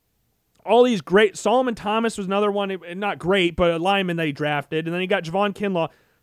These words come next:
They drafted, in the span of five years, or six years, drafted five D linemen. Twenty fifteen Eric Armstead, twenty sixteen DeForest Buckner, seventeen Solomon Thomas, nineteen Nick Bosa, twenty Javon Kinlaw.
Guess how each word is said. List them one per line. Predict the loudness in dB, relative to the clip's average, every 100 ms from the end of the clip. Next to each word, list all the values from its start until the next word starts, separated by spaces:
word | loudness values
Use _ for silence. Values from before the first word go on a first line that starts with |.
| 0
They | 0
drafted, | 0 0 2 0 -2 -8 -10 _ _ _
in | -4 -2
the | -2
span | -6 -6 -4 -2 -4 -6
of | -2 -2
five | -2 -4 2 2 2
years, | -2 -4 -4 -6 -20 _
or | -12
six | -6 -6 -4
years, | -4 -4 -6 _ _ _ _
drafted | 2 2 0 -4
five | -2 0 0
D | -2
linemen. | -2 -2 -4 -8 -18 _ _ _ _ _ _ _ _ _ _ _
Twenty | 0 0
fifteen | 0 -2 -2 0
Eric | 2 2
Armstead, | 0 0 -4
twenty | -2 -4
sixteen | -4 -6 -6
DeForest | -4 -2 -2
Buckner, | -2 -4 -2
seventeen | 0 -2 -2 -6
Solomon | -2 0 0
Thomas, | -2 -4 -4 -6 -6
nineteen | -4 -4 -6 -4
Nick | -4 0
Bosa, | 0 2 -2 -2
twenty | -4 -2 -2 -4
Javon | -8 -4 -4 -4
Kinlaw. | -8 -8